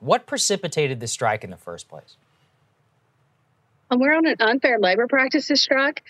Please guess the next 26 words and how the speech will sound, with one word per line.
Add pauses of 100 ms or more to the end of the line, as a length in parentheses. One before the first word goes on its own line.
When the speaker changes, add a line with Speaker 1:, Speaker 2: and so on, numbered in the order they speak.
(260)
Speaker 2:
So
basically
back
in
two
thousand
fifteen,
two
thousand
sixteen, (540)
Warrior (280)
Met,
which
was
Walter
Energy,
filed
for
bankruptcy. (720)
So
in
order
to
maintain
the
union